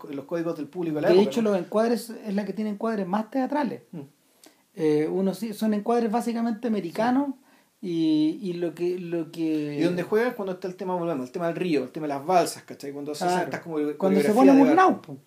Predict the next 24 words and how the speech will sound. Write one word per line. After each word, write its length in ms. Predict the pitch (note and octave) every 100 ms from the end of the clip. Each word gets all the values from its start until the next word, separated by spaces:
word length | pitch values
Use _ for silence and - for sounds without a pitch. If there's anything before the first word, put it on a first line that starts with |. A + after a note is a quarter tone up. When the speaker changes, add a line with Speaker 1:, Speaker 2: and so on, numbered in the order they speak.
| -
Speaker 1:
Claro, 300 | G#3 E3+ C3
Speaker 2:
Cuando 340 | - _ _ -
Speaker 1:
exacto. 220 | F#3 G3 G#3+
Speaker 2:
adopta 200 | A3 A#3
el 60 | A3+
lenguaje, 320 | A3 A#3 A3+
cuando, 320 | G3+ F#3+ F#3
cuando 480 | F#3+ F#3 F3 F3+ F3
adopta 320 | E3+ G3+ G#3
el 60 | A3+
lenguaje 380 | G#3+ A3 A3 A#3
de 80 | G#3
Murnau 360 | G3 F#3 A3+
sin 200 | A3 A3 G#3
reserva. 460 | G3+ A#3 E3 C#3
Speaker 1:
Y 40 | D3
el 80 | D#3
cine 180 | F3+
Speaker 2:
Entonces, 200 | F3+ F#3
Speaker 1:
mudo 120 | C3 C3
también. 260 | D3+ C#3+ A#2 -
Speaker 2:
claro, 320 | G3+ G#3+ C#3
entonces, 580 | E3 E3+ E3+ G3 F3+ E3+ _ _ _ _
eh, 560 | F#3+ D#3+ D#3 D3 C#3+